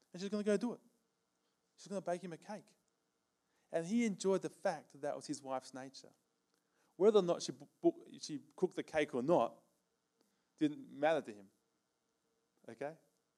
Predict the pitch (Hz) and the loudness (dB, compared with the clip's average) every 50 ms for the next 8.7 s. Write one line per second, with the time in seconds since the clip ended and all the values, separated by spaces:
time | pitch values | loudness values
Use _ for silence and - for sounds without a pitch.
0 | _ _ _ _ _ _ _ - - 131 120 175 170 151 147 135 120 - - - | _ _ _ _ _ _ _ -16 -14 -12 -6 -2 -2 -2 -2 -2 -10 -12 -12 -14
1 | - _ _ _ _ _ _ - - 135 135 131 127 123 - _ _ _ _ - | -18 _ _ _ _ _ _ -2 0 0 2 2 0 -6 -8 _ _ _ _ -2
2 | 135 127 117 117 131 147 135 - 120 98 - _ _ _ _ _ _ _ - 143 | -2 0 0 0 0 0 0 0 -4 -14 -16 _ _ _ _ _ _ _ -18 -8
3 | - 180 185 175 156 151 151 - - _ _ _ _ _ - 196 185 156 147 156 | -2 0 2 2 2 0 0 -6 -18 _ _ _ _ _ 2 4 4 4 2 -2
4 | 151 156 175 190 - - 120 107 - _ _ _ _ _ _ _ _ - 170 180 | 0 0 -2 -2 -2 -6 -8 -8 -10 _ _ _ _ _ _ _ _ -6 -2 -2
5 | 175 160 143 - 156 156 151 - - - 143 135 131 - 123 113 120 113 - 120 | -2 -2 -2 -4 -4 -4 -4 -6 -8 -6 -8 -8 -8 -8 -10 -10 -10 -10 -14 -16
6 | 110 107 104 107 104 - - 92 _ _ _ _ _ _ _ _ _ _ _ _ | -16 -16 -18 -20 -20 -20 -20 -20 _ _ _ _ _ _ _ _ _ _ _ _
7 | _ _ _ _ _ _ _ _ _ _ _ _ _ _ _ _ _ - 143 139 | _ _ _ _ _ _ _ _ _ _ _ _ _ _ _ _ _ -14 -14 -12
8 | - - 175 196 202 190 - - - 113 110 123 - | -6 -2 -2 -2 -2 -2 -6 -6 -6 -8 -8 -10 -12